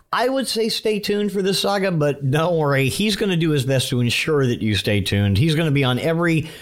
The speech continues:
right-wing conservative platform, uh, talking about how he's being silenced. It, it, it's not cancel culture if I can still hear your bullshit, Scott.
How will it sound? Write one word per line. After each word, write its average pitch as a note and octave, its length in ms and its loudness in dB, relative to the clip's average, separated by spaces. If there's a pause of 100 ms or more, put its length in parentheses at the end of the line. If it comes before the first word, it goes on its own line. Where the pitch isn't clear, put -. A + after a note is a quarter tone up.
(140)
right-wing D3 640 0
conservative C3 640 0
platform, C#3 720 -2 (360)
uh, B2 80 0
talking C#3+ 420 -2
about B2 340 -2
how B2+ 200 2
he's A#2+ 220 2
being A#2+ 200 0
silenced. F2+ 520 -2 (3250)
It, D#3 40 2
it, D3+ 440 -2
it's C#3 180 -2
not D#3+ 280 -2
cancel G3 400 -2
culture A#2+ 480 -2
if A#2+ 180 -2
I C3 140 0
can D#3+ 160 0
still C#3 320 0
hear B2 260 2
your A#2 160 2
bullshit, A#2+ 480 0
Scott. F#2 400 -2